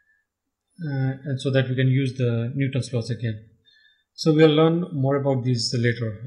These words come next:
um, especially in circular motion. So now let's move on to the problem.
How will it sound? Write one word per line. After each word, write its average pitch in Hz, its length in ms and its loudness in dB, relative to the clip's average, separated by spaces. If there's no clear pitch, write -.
um, 113 460 -6
especially 131 500 -2
in 127 160 0
circular 123 380 -2
motion. 113 420 -6
So - 200 -16
now 147 240 -2
let's 139 340 -4
move 123 200 0
on 117 100 -2
to 127 80 -6
the 107 180 -12
problem. 110 300 -10